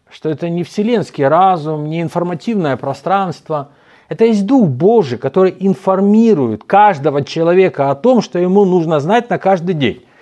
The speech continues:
Причём информирует каждый день, даже бе-, независимо от запроса самого человека. Просто рождённым свыше нужно научиться подключиться и держать в фокусе свои духовные антенны, чтобы каждый день быть чувствительным к тому, какая информация приходит.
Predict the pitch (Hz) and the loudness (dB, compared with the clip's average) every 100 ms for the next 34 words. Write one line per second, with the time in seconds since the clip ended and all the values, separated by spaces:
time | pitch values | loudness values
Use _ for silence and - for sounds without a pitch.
0 | - _ 165 240 233 202 208 226 214 208 | -20 _ -6 -2 -2 0 0 2 2 0
1 | - 226 240 214 247 165 165 156 147 _ | 0 2 2 2 0 2 0 0 -8 _
2 | _ _ 156 165 170 196 208 226 214 233 | _ _ -2 0 -2 0 2 2 2 2
3 | 240 226 - 139 113 95 _ _ - 156 | 2 2 0 -6 -6 -8 _ _ -8 -6
4 | 147 180 196 208 208 202 - 156 143 165 | -2 0 2 2 0 -8 -6 -4 -2 -2
5 | - 165 160 135 110 - 90 170 - 180 | -4 -6 -2 -2 -4 -10 -6 -6 -4 -4
6 | 175 151 208 247 247 - 190 - 143 170 | -4 2 2 2 -2 0 -2 -2 -8 -6
7 | 165 180 175 175 165 - 151 - - 165 | -6 -6 -4 -2 -4 -6 -8 -8 -8 -8
8 | - 185 - 254 233 - - _ _ _ | -4 -4 -2 -4 -4 -8 -18 _ _ _
9 | _ 147 175 165 214 - - 254 240 170 | _ 0 0 2 0 0 0 0 2 -2
10 | - 139 - 185 196 143 170 - 214 190 | -4 -14 -2 0 0 0 -4 0 0 2
11 | 156 143 143 135 247 233 104 - _ _ | -2 -4 -6 0 0 2 -4 -8 _ _
12 | _ _ - 214 233 214 240 247 202 226 | _ _ -4 -4 -2 0 2 0 0 -2
13 | 185 185 135 143 - 175 - 208 208 170 | 2 2 2 -4 -6 -10 -6 -8 -6 -6
14 | 151 - 160 214 - 151 185 180 143 151 | -8 -6 -4 -4 -4 -4 -4 -4 -8 -8
15 | 160 185 - 151 143 139 160 139 95 | -8 -8 -6 -8 -8 -8 -2 -4 -4